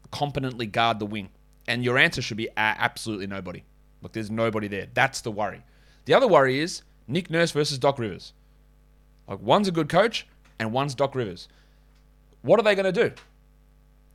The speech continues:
Is DeAndre Jordan gonna play? Lol. Let's see. Do they go back to Paul Reed?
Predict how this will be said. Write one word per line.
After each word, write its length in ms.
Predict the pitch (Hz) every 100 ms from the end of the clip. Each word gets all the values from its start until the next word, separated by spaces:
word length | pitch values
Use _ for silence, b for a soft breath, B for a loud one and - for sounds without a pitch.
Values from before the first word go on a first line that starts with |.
| -
Is 100 | 135
DeAndre 320 | 131 143 160 147
Jordan 280 | 160 160
gonna 120 | 160 156
play? 280 | 180 220 220 -
Lol. 320 | 107 143 - _ -
Let's 240 | 131 135
see. 300 | - 220 - _ -
Do 80 | 110
they 100 | 110
go 160 | 131
back 180 | 135 156
to 80 | -
Paul 260 | - 170 165
Reed? 240 | 208 277